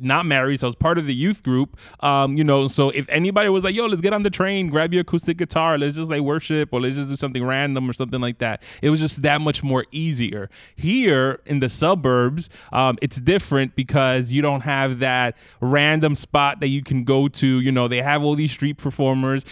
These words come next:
So if somebody sees you singing on a corner, it's not that weird or that out of place.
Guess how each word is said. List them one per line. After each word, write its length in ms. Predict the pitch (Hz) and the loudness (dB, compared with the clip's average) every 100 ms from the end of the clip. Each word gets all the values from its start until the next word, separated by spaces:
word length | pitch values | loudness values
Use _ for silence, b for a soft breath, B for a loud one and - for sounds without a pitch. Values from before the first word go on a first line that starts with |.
| B | B
So 140 | - | -2
if 60 | 123 | 0
somebody 360 | 139 151 160 151 | 0 0 0 0
sees 240 | 160 147 | -2 0
you 60 | 147 | -2
singing 320 | - 143 143 | 0 -2 0
on 120 | 139 | -2
a 60 | 139 | -2
corner, 380 | - 139 139 139 | 0 0 0 0
it's 220 | 139 113 | -2 -4
not 460 | 131 131 135 143 - | -2 0 0 -2 -2
that 280 | 139 135 131 | 0 0 -2
weird 480 | 135 139 135 135 131 | -2 0 2 2 2
or 80 | 123 | 0
that 220 | 127 120 | 0 0
out 140 | 120 | -2
of 160 | 113 - | -4 -4
place. 420 | 175 214 165 160 | 0 2 2 -2